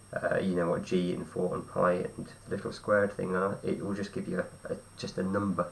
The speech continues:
So all objects going around the sun will have a certain number that their r cubed over t squared will have to be, uh, and that shows why Kepler's law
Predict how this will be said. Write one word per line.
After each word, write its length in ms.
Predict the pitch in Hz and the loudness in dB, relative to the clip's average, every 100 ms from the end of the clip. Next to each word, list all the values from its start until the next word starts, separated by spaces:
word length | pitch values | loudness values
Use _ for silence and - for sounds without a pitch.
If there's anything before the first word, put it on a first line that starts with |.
| - - - - | -10 -16 -16 -16
So 220 | - - - | 2 2 6
all 200 | 143 143 | 8 10
objects 300 | 110 113 - | 10 8 2
going 160 | 101 92 | 4 6
around 240 | 95 92 | 6 6
the 80 | 92 | 4
sun 320 | - 135 131 | 10 10 10
will 120 | 101 | 4
have 180 | 92 - - - - - - - - - - | 2 0 -6 -20 -20 -18 -18 -18 -18 -18 -8
a 60 | - | -6
certain 420 | - 98 90 95 | 2 4 4 2
number 380 | 90 90 92 - | 0 2 0 0
that 120 | - | -4
their 140 | 82 90 | -2 0
r 220 | 98 90 | 2 0
cubed 280 | - 95 110 | -2 -8 -8
over 100 | 98 | -10
t 240 | - 95 - - - - | -8 -6 -6 -12 -18 -16
squared 500 | - - 95 90 92 | -18 -2 2 2 0
will 160 | - - | -6 -8
have 180 | 101 - | -8 -8
to 80 | - | -2
be, 440 | - 120 120 117 - - - - | 4 8 6 4 -4 -14 -10 2
uh, 220 | 92 92 | 4 6
and 120 | 101 | 6
that 120 | 104 - | 4 6
shows 380 | - 104 92 | 6 6 6
why 480 | 90 95 95 92 90 - | 4 8 8 8 4 0
Kepler's 480 | - - - 92 95 | -4 -4 -4 -4 -2
law 300 | 87 87 | 0 -2